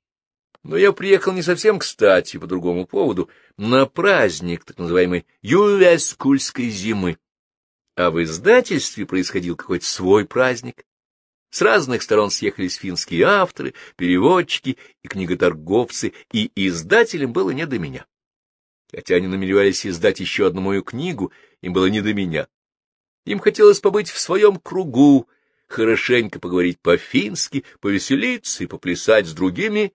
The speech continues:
издателями, авторами, переводчиками и книготорговцами. Попрыгать в снегу ночь напролёт.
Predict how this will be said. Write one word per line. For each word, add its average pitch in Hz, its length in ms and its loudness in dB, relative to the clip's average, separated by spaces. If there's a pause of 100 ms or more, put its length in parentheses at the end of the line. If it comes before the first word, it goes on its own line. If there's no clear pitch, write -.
(140)
издателями, 127 1000 -2 (200)
авторами, 113 800 0 (300)
переводчиками 92 800 2
и 85 60 -8
книготорговцами. 85 1080 -2 (640)
Попрыгать 208 600 2
в - 60 -14
снегу 110 440 -2
ночь 101 320 -2
напролёт. 92 500 2